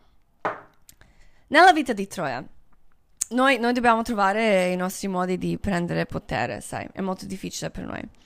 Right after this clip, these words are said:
E di solito le donne, perché già siamo messi al, al, al, eh, the back room, underground, you know, siamo sempre alla fine di fila, eh, noi anche,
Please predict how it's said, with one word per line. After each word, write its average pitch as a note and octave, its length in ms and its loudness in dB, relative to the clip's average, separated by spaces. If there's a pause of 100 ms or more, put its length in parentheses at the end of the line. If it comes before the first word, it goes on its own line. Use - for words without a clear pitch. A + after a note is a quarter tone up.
(460)
E - 100 2
di C4 120 0
solito C#4+ 380 6
le A3+ 120 4
donne, G3+ 600 2 (640)
perché G#3+ 240 -4
già A3 200 8
siamo F#3+ 440 0 (300)
messi G3 420 0
al, F3 280 2
al, E3+ 800 -2
al, E3+ 420 -4 (800)
eh, G1+ 440 -16
the G3 180 -4
back G3 400 8
room, F3+ 400 0 (320)
underground, F3+ 1040 2
you G3 140 2
know, F3+ 360 2
siamo F#3+ 300 -2
sempre F#3 680 -2 (1000)
alla A3 220 8
fine A#3+ 340 4
di A#3+ 120 0
fila, C#4+ 680 4
eh, G#3+ 320 8
noi C#4+ 420 6
anche, A3 440 0